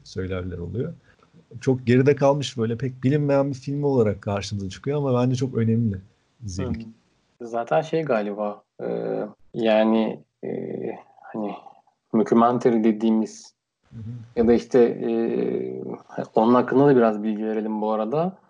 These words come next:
Speaker 1: Evet,
Speaker 2: E,
Speaker 1: evet.
Speaker 2: sahte belgesel ya da işte, e, e, ö-, hani o, o türde bir,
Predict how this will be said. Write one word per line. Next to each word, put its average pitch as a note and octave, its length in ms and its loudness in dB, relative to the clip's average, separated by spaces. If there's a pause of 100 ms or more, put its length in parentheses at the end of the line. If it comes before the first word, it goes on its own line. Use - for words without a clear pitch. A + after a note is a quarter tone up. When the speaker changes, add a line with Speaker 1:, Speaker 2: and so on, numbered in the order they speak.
(140)
Speaker 1:
Evet, G#2+ 240 0
Speaker 2:
E, A2+ 60 2
Speaker 1:
evet. G#2+ 200 -2
Speaker 2:
sahte B2 560 0
belgesel A2 840 0
ya G#2+ 200 -6
da A2+ 120 -2
işte, - 280 -6
e, A2 1040 -6 (720)
e, - 180 -8
ö-, A#2+ 560 2
hani A2 320 -4
o, C3+ 220 -2
o D3+ 400 2
türde A2+ 420 4
bir, A2 300 2